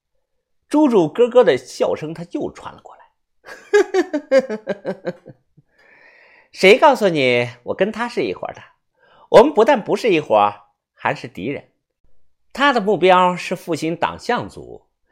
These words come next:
可党项族都亡族七八百年了，现今几乎没有纯种的党项人。你知道福夏吧？就是那个女孩子，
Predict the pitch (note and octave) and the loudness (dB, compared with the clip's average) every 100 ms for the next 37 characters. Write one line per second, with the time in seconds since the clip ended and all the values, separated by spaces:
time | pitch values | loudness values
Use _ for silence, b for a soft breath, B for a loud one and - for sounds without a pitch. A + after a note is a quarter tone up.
0 | _ - D4 E3+ F3+ C4 F#3 C#3+ E3 G#3+ | _ -8 2 2 2 -2 -2 0 0 2
1 | B3 A#3 F#3 A3 F3 G3+ - B3 A#3+ - | 0 -2 -2 -4 -8 -8 -6 -6 -4 -4
2 | D3+ - D#2+ F3 - _ _ _ _ b | -8 -14 -14 -16 -18 _ _ _ _ b
3 | b b b G#3+ E3+ E3 F#3+ F#3 F#3 - | b b b -2 -2 2 2 2 -2 -6
4 | A3+ G#3+ G#3 G3+ F2+ - - B2 G3+ D#2 | -8 -6 -6 -4 -4 -6 -10 -10 -8 -10
5 | D#2 - - - F#3+ - - _ _ _ | -10 -12 -12 -8 -10 -10 -18 _ _ _
6 | _ _ _ _ _ C3 B2+ F#3+ F#3+ B2+ | _ _ _ _ _ -4 -4 -4 -2 0
7 | G#2 - _ - B2 - F#3+ G#2 - _ | -2 -6 _ -12 -10 -8 -8 -10 -18 _
8 | _ _ _ _ _ _ _ _ _ - | _ _ _ _ _ _ _ _ _ -20
9 | - _ _ _ _ _ - G3+ G3+ G3 | -20 _ _ _ _ _ -2 0 0 -2
10 | C#3+ F#2+ - D2+ E2+ C#3+ | -4 -8 -14 -12 -10 -8